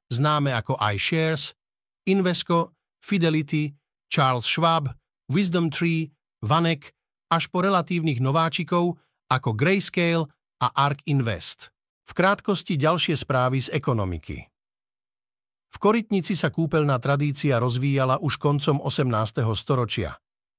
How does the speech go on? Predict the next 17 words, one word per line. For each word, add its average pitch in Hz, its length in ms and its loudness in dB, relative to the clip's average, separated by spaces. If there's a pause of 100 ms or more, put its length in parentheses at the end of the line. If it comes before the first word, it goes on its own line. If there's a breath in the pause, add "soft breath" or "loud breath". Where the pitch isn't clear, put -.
(400)
Posledné 135 540 0
dve 117 160 -2
desaťročia 143 640 2 (320 soft breath)
však - 240 -2
tamojšie 196 480 2
kúpele 143 460 0
chátrali. 117 640 0 (880)
Do 165 240 2
veľkej 190 320 2
miery 175 320 2
sa 165 160 0
o 151 80 0
to 143 160 0
pričinil 147 480 0
mafián 131 720 0
Marian 123 480 2
Kočner. 107 560 -4